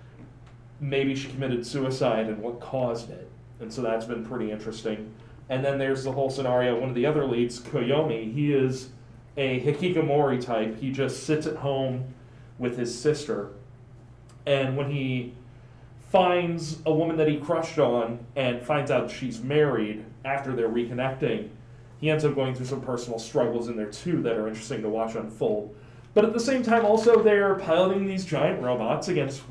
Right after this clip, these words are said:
really weird kaiju. And there's a whole group of other teams, teams called the Kaiju Eu-, Eugenicists, who are trying to control the kaiju to kill everybody, and nobody really knows why. But at the same time, you know, one of them goes to their high school.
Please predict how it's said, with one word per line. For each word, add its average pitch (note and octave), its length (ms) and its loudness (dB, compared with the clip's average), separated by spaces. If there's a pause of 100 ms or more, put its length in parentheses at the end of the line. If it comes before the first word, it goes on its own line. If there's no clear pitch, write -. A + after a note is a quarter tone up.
really C#3+ 320 0
weird C3+ 580 -2 (200)
kaiju. - 760 -4 (680)
And F3 160 2
there's F3 180 2
a E3+ 80 4
whole G#3+ 300 6
group A3 160 4
of G#3+ 160 6
other A3+ 240 4
teams, D3 420 -4 (140)
teams D3 360 -6
called D#3+ 260 0
the C#3 160 0
Kaiju D#3+ 380 -2 (160)
Eu-, C3+ 520 -6
Eugenicists, B2+ 1000 -2 (640)
who F3 100 2
are D#3 60 6
trying D#3+ 240 2
to C#3+ 80 -2
control F#3+ 600 2
the F#3+ 100 6
kaiju C#3 460 2
to C3+ 80 -2
kill G#3+ 340 4
everybody, A#2+ 520 2
and - 140 -6
nobody D3 300 0
really D3+ 300 2
knows C#3 260 0
why. A#2+ 460 0 (480)
But A3+ 120 10
at A#3 60 8
the A#3 60 4
same B3 220 0
time, A#3 220 -2
you A#3 60 2
know, A3+ 440 6
one C#3+ 260 2
of A#3+ 100 6
them A3 240 6
goes G3 300 2
to A3+ 80 2
their G3 180 2
high G3+ 280 2
school. - 540 -4